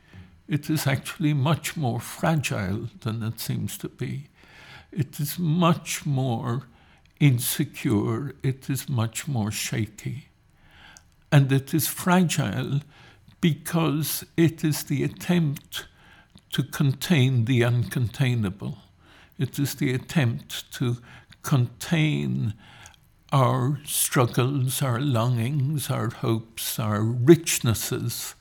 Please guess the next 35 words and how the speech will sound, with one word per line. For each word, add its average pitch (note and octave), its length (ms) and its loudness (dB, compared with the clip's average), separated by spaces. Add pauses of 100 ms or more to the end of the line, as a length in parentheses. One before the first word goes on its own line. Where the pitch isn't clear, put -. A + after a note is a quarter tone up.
(560)
and E3+ 260 6
it E3+ 240 4
is G3 200 4
not D#3+ 340 4
able B2+ 340 0
to - 160 -10
do D3 300 -2
it. G#2+ 240 -6 (380)
So - 160 4
that D#3+ 260 0 (260)
in F3+ 200 6
spite - 640 4
of A3 160 -2
appearances, C#3+ 1200 2 (720)
money D3 440 8
is E3 220 0
extremely A#2+ 640 -2
fragile. G#2 800 -4 (720)
That D3 400 6
is C3+ 160 4 (220)
why C3 600 -2 (520)
we C#3+ 260 10
can C#3 380 0 (100)
begin E3 640 6
to - 240 0
say, C#3+ 440 0
"Well, D3 280 0
yes, D3 640 0
really, D#3 380 4
there B2+ 280 -2
is G#3+ 240 0
a - 40 -2
way G2+ 300 -2
of A2 240 -4
breaking, - 480 -6